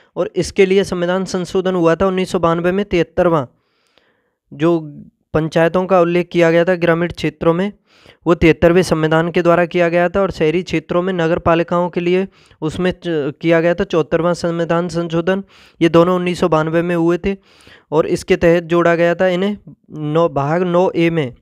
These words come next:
किसमें? भाग नौ ए में। और पंचायतों को जो भाग नौ में जोड़ा गया था, ये आर्टिकल दो सौ तैंतालीस से लेकर के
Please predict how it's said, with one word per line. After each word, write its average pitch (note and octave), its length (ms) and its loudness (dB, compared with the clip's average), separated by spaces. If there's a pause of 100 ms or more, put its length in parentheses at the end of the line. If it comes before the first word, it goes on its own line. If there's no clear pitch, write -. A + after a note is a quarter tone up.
(160)
किसमें? F3+ 500 -6
भाग D3 220 -2
नौ F3 280 0
ए D#3 100 0
में। D3+ 180 -4 (440)
और D#3+ 120 2
पंचायतों F3 640 0
को F#3 140 0
जो F3 220 0
भाग C#3+ 360 -4
नौ F3 200 0
में F3+ 120 -4
जोड़ा E3 260 0
गया E3 200 0
था, G3 240 -4 (440)
ये E3 80 2
आर्टिकल F3 460 2
दो F3+ 140 0
सौ G3+ 140 -2
तैंतालीस F3 480 -2
से F#3+ 140 -4
लेकर E3+ 320 0
के G3+ 240 -4